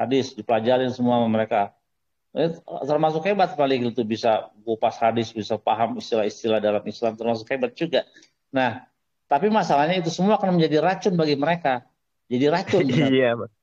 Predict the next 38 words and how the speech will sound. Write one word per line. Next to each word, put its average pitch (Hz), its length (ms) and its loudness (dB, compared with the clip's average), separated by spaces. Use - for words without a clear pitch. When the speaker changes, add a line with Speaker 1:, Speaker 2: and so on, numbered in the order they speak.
Speaker 2:
Iya, 104 220 0
iya, 101 80 4
Speaker 1:
Ah. 95 80 2
Speaker 2:
benar, 92 240 0
benar, 85 240 -2
benar. 78 160 -6
Speaker 1:
Jadi 120 240 -6
racun 180 320 0
bagi 143 240 2
Speaker 2:
Iya. - 0 -
Speaker 1:
mereka. 147 260 2
Belajar 143 400 2
Midrash, 165 480 2
Adi 123 160 2
Rion 156 320 2
kemarin 156 320 2
belajar 143 320 0
Midrash, 151 400 0
bak-, 127 160 -2
eh, 135 80 4
ngebahas 135 480 2
Midrash 147 240 2
sama 131 240 0
saya. 123 400 0
Ya, 160 240 2
<laughs> - 320 -6
dengan 165 240 2
kacamata 170 480 2
Kristen 180 320 2
dia 214 160 4
nggak 202 240 2
mungkin 208 320 0
bisa, 247 640 2
seribu 185 320 2
persen 185 400 0
nggak 180 160 2
mungkin 175 240 0
bisa, 180 480 0